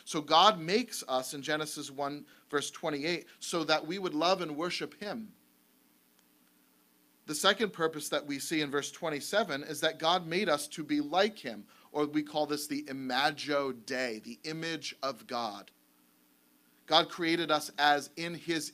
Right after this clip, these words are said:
image, it says. In other words, rocks are not in his image. Trees or squirrels or hamsters, these are not in his image. We are in his image. It means that we can have a relationship with him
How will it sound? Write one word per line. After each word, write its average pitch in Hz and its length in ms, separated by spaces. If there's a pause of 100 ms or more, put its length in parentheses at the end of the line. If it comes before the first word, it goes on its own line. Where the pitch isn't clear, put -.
image, 139 520
it 120 140
says. - 540 (720)
In 156 60
other 185 160
words, 147 380 (160)
rocks 165 420
are 185 100
not 170 220
in 156 80
his 151 260
image. 143 460
Trees 156 480
or 117 60
squirrels 151 540
or 113 80
hamsters, 139 600 (280)
these 185 280
are 170 140
not 151 300
in 147 80
his 131 340
image. 151 340 (220)
We 214 420
are 135 200
in 135 200
his 120 320
image. 117 320
It 147 140
means 190 360
that 151 120
we 151 100
can 151 140
have 143 140
a 143 40
relationship 156 800
with 170 240
him 139 220